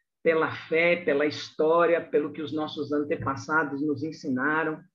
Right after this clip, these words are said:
e que foi transmitido de geração em geração.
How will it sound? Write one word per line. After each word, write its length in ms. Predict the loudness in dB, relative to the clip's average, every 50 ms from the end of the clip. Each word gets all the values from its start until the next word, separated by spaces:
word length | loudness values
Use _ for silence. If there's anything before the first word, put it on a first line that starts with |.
| _ _ _ _ _ _ -2
e 320 | 0 2 4 4 2 0 -2
que 80 | -6
foi 340 | -4 -2 -2 -2 -2 -2 0
transmitido 800 | 2 2 2 2 4 4 2 2 2 0 0 2 2 2 2 0
de 120 | -2 -2 -2
geração 640 | 0 0 0 0 -2 -4 -6 -8 -6 -6 -4 -4
em 80 | -4 -2
geração. 640 | -2 -2 -2 -2 -4 -4 -6 -4 -4 -4 -4 -6